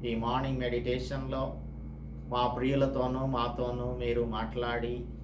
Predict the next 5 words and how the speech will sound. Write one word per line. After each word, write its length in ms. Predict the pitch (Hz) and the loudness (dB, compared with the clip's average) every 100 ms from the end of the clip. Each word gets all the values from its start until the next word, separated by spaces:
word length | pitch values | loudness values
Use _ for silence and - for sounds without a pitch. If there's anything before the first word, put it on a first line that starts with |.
| - - - - 127 | -10 -10 -10 -8 -2
మా 120 | 120 127 135 | 0 0 0
హృదయములకు 760 | 123 120 123 123 120 120 117 120 117 120 120 | -2 0 0 0 2 0 0 -2 -2 2 2
ఏది 300 | 120 120 120 | 2 0 0
అవసరమో, 560 | 113 113 - 120 113 113 - - - - - - - - - - - - | -2 -2 -4 -4 -4 -4 -6 -8 -8 -8 -8 -10 -10 -10 -10 -8 -8 -6
మా 120 | 120 | 2